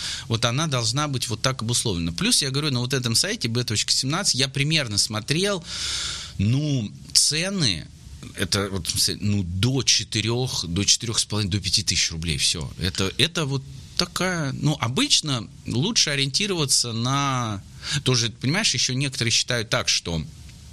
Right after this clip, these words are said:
знаешь, как есть, что если ты заплатил мало денег, то это как будто плохой специалист.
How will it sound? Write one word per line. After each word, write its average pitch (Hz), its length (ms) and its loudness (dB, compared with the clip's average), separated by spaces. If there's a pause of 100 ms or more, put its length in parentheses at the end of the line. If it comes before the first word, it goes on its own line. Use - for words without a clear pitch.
(240)
знаешь, 127 200 2
как 90 200 -4
есть, 98 280 0 (440)
что - 180 0
если 123 260 2
ты 117 60 0
заплатил 117 340 0
мало 107 300 0
денег, 180 400 0
то 117 80 0
это 120 100 0
как 110 140 0
будто 110 160 -2
плохой 110 280 0
специалист. 101 640 2